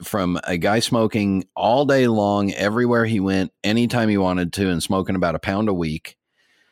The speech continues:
to that same person maybe smoking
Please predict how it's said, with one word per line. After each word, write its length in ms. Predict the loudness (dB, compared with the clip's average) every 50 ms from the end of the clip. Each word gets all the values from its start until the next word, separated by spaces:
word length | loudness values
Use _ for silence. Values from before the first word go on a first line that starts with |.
| _ _ _ -8
to 920 | -6 -2 2 2 4 4 6 6 4 4 4 4 4 4 2 2 0 -2 -8 _ _ _ _ _ _ -20 -6
that 260 | -2 -2 -2 0 -2 -2
same 340 | 0 2 2 2 2 2
person 480 | 0 0 0 0 0 0 -2 -2 0 0
maybe 260 | 0 0 0 0 -2
smoking 680 | -2 -2 -2 0 0 0 -2 -2 -2 -2 -2 -2 -2 -4